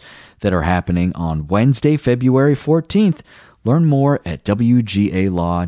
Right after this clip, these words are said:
dot com or call nine one nine two five six seven thousand, two five six seven thousand. I'm Jason Kong here with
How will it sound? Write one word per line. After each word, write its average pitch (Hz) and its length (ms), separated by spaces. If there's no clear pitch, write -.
dot 135 260
com 110 380
or 147 160
call 101 320
nine 92 300
one 92 200
nine 160 360
two 104 220
five 87 380
six - 420
seven 135 400
thousand, 87 580
two 104 180
five 85 380
six - 480
seven 78 460
thousand. 80 600
I'm 104 180
Jason 139 360
Kong 151 340
here 120 220
with 107 220